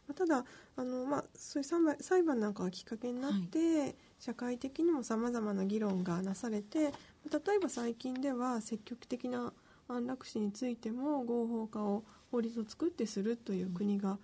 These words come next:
Speaker 2: うん。
Speaker 1: あの、ここ数年でも増えてきています。
Speaker 2: はい。まあ、だいぶ前ですけども、
Speaker 1: はい。
Speaker 2: 脳死について
Speaker 1: はい。
Speaker 2: 法律で決まりまして、
Speaker 1: はい。
Speaker 2: で、臓器移植に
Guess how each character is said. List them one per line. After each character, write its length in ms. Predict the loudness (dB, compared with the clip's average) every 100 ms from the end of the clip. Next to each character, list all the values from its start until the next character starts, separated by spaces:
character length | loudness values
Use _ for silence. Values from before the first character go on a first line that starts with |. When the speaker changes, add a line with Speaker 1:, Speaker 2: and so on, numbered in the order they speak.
| -14 -20 -16 -4
Speaker 2:
う 40 |
ん。 100 | -2
Speaker 1:
あ 100 | 0
の、 40 | -4
こ 120 | -6
こ 100 | -6
数 220 | -4 -2
年 220 | -2 -2 -2
で 80 |
も 100 | -2
増 140 | -2 -2
え 80 | -2
て 120 | -4
き 120 | -8
て 100 | -6
い 60 | -6
ま 260 | -4 -4
す。 120 | -4
Speaker 2:
は 100 | -6
い。 80 | -10 -16 -20 _ _ -20 -20 -12
ま 60 | -8
あ、 60 | -4
だ 40 |
い 40 |
ぶ 80 | 2
前 160 | 2 2
で 80 | -2
す 100 | -6
け 100 | -6
ど 80 |
も、 100 | -4
Speaker 1:
は 40 | -6
い。 20 | 0
Speaker 2:
脳 320 | 4 6 6 4
死 220 | 2 2
に 160 | 2
つ 160 | 0 -2
い 80 | -4
て 300 | -4 -4 -6 -12
Speaker 1:
は 240 | -6 -4
い。 180 | -2 -4 -6 -8
Speaker 2:
法 180 | -8
律 260 | -8 -10 -10
で 60 | -6
決 140 | -2
ま 100 | -2
り 80 | -2
ま 120 | -4
し 160 | -6 -10
て、 140 | -6
Speaker 1:
は 120 | -2 -2 -4 -6 -6
い。 80 | -2
Speaker 2:
で、 100 | -2
臓 220 | 0 -2
器 140 | -2
移 40 | -4
植 220 | -4 -4
に 240 | -4 -6